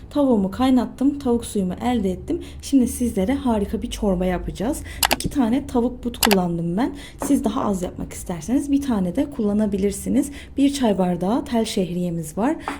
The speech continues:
Bir tane böyle küçük küçük doğradığımız havucumuz var. Yarım yemek kaşığı salçamız var. Biber, biber ve domates salçası karışık.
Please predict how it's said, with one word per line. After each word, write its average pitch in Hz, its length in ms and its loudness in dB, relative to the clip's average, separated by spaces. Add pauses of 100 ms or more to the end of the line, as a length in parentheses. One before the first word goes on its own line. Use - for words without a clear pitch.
Bir 294 200 2
tane 214 340 4
böyle 240 420 6
küçük - 300 -12
küçük - 280 -10
doğradığımız 214 680 2 (220)
havucumuz 208 720 2
var. 180 420 -4 (1300)
Yarım 285 260 6
yemek 214 300 6
kaşığı 226 380 0
salçamız 196 680 0
var. 277 180 0 (300)
Biber, 214 420 2
biber 277 340 2
ve 294 140 -2
domates 240 360 0
salçası 202 520 -4
karışık. 220 500 -2